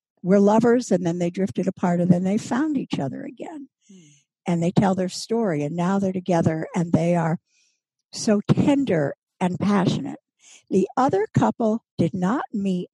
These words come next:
Speaker 1: until the day of the film shoot.
Speaker 2: Wow. <laughs>
Speaker 1: And that was intentional, because part of being a senior and having sex is ways to enjoy sex with a long-term partner, but also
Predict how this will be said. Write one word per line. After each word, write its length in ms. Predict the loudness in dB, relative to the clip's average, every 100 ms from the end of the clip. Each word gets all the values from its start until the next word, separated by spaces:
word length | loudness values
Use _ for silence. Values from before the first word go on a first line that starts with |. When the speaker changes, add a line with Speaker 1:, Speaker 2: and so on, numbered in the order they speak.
| _ _ _
Speaker 1:
until 540 | -6 -4 0 0 0
the 160 | -2 -6 -4
day 400 | -2 -2 -2 -6 _ _ _ -4
of 300 | 0 0 -2
the 120 | -6
film 340 | -4 -6 -6 -8
shoot. 340 | -14 -14 -14
Speaker 2:
Wow. 240 | -16 -16 -18 -20 -18 -18 -14
<laughs> 140 | -14 -10 -12 -12 -16 -18 -18 -18 0
Speaker 1:
And 140 | 2
that 120 | 4 4
was 180 | 2
intentional, 580 | 2 2 0 -2 -4 -2
because 340 | -2 0 0 0
part 400 | -2 0 4 4
of 220 | 4 2 -8 -20 -20 2
being 240 | 4 4
a 40 | 2
senior 420 | 2 2 2 2
and 120 | 4
having 320 | 4 4 0
sex 540 | 0 2 4 2 -4 -20 -20 -20 -8 4
is 420 | 6 6 2 -8 -16 _ _ _ _
ways 360 | 2 4 4 2
to 120 | 0
enjoy 320 | 0 0 0 0
sex 380 | 2 0 0
with 100 | -2
a 60 | -2
long-term 500 | 0 -2 -4 -8 -10
partner, 440 | -2 -2 -2 -6 -4
but 160 | -2
also 640 | 0 0 0 -4 0 0